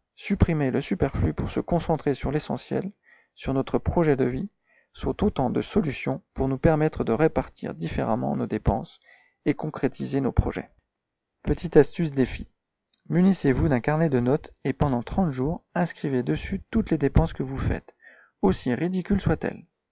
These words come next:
Vous ferez des économies rien que par la contrainte que cela représente. Vous pourrez ainsi analyser votre rapport à l'argent, et cela vous forcera à vous questionner sur la nécessité de chacune de vos dépenses. Souvent,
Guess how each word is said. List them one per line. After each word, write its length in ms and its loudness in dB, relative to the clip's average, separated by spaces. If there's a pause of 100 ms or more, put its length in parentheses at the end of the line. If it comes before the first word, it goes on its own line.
(640)
Vous 80 -4
ferez 320 0
des 220 -4
économies 480 0
rien 300 -2
que 120 -2
par 200 0
la 80 -4
contrainte 420 -2
que 100 -6
cela 220 -2
représente. 480 -8 (1080)
Vous 120 -2
pourrez 340 4
ainsi 420 -2
analyser 500 0
votre 280 -4
rapport 360 2
à 40 -2
l'argent, 400 -4 (520)
et 100 0
cela 340 0
vous 140 -2
forcera 460 0
à 20 0
vous 160 -4
questionner 480 -2
sur 160 -6
la 140 0
nécessité 580 -4
de 100 -2
chacune 400 -2
de 60 -2
vos 120 0
dépenses. 520 -6 (580)
Souvent, 460 -2